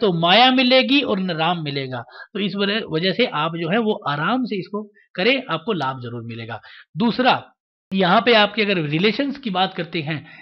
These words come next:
यानी कि आपके जो घर परिवार में जो रिलेशन है, तो जैसे आपकी मान प्रतिष्ठा बढ़ती है तो उनमें भी लाभ होता है।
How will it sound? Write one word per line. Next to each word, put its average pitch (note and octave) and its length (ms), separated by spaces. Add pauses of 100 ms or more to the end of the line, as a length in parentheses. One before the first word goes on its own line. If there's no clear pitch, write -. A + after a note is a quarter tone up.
(140)
यानी E3+ 220
कि B3+ 420 (200)
आपके F#3+ 300
जो G3 140
घर F3 180
परिवार G3 440
में F#3+ 100
जो F3+ 80
रिलेशन E3+ 360
है, G#3 120
तो - 340
जैसे G#3 240
आपकी A3+ 220
मान F3 260
प्रतिष्ठा A3 400
बढ़ती A3+ 260
है A#3 100
तो F#3+ 80
उनमें D3 300
भी D#3+ 100
लाभ F3+ 200
होता F#3 240
है। F#3+ 160